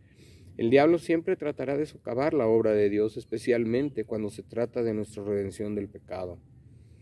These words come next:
El enemigo de nuestras almas hará todo lo que esté en su poder para hacernos dudar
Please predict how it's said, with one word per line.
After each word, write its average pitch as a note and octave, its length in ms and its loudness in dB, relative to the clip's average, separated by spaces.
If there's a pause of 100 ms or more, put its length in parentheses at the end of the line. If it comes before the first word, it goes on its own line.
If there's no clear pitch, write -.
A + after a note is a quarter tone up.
(760)
El G#2+ 120 -2
enemigo G#2+ 680 2
de G2+ 100 -4
nuestras G2+ 380 -8
almas G#2+ 420 -6 (220)
hará A2 240 -4
todo C3+ 680 6
lo B2+ 120 0
que - 80 -12
esté A2 400 -4
en G#2+ 100 -4
su - 160 -18
poder A2 360 -4
para G2+ 220 -8
hacernos A#2+ 500 -2
dudar G2+ 400 -4